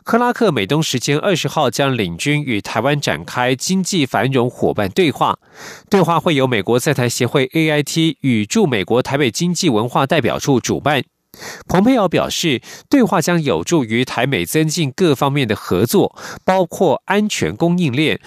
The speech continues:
五G干净网络和健康安全等等。他也表示，这项对话彰显出美国与蓬勃的民主政体可靠伙伴台湾的经济关系强健且持续茁壮。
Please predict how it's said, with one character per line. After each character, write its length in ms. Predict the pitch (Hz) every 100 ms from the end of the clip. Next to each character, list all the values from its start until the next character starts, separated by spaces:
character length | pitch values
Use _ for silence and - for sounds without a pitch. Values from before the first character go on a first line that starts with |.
| - -
五 240 | 139 127
G 260 | - 180 180
干 240 | 202 202
净 240 | 190 190
网 180 | 110 71
络 240 | 101 147 -
和 280 | - 135 101
健 240 | - 156
康 240 | 113 139 143
安 200 | 180 196
全 220 | - 90
等 180 | 98 95
等。 200 | 131 - - _ _ - - - -
他 140 | 170
也 100 | 147
表 220 | 139 101
示， 320 | 85 160 127 - - -
这 120 | 269
项 140 | 254 220
对 140 | 214
话 240 | 175 160
彰 260 | 143 202 214
显 240 | - 139
出 340 | - 165 165 160 - -
美 180 | 156 147
国 280 | 127 156 180
与 260 | 147 147 117
蓬 340 | - 139 196
勃 140 | 180 135
的 140 | 151
民 240 | 127 156 202
主 180 | 101
政 300 | 82 233 196
体 340 | 127 - - - -
可 220 | - 143 123
靠 200 | 175 135
伙 220 | - 95
伴 240 | 143 120
台 280 | 101 - 117
湾 120 | 139
的 100 | 127
经 200 | 110 165
济 120 | 170
关 280 | 147 170 202
系 280 | - 110 82
强 320 | - - 107 139
健 260 | 214 131
且 320 | - - 104 80
持 240 | - 127
续 200 | 117 170
茁 240 | - 76
壮。 200 | 95 165